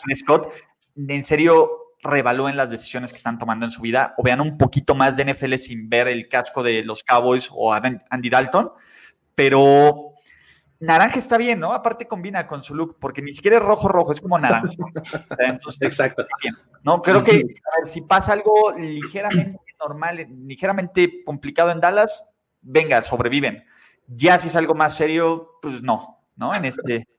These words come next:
Speaker 1: este, por ejemplo,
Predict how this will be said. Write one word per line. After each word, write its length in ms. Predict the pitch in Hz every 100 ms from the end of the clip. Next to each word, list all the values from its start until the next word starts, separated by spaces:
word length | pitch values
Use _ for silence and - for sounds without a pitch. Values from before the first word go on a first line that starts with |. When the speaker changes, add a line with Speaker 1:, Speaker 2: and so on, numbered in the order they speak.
| _ _ _ - 139
Speaker 1:
este, 880 | - 113 127 - 120 120 120 120 120 - - - - 143 139 139 135 127 117
por 120 | 139
ejemplo, 500 | 151 151 131 117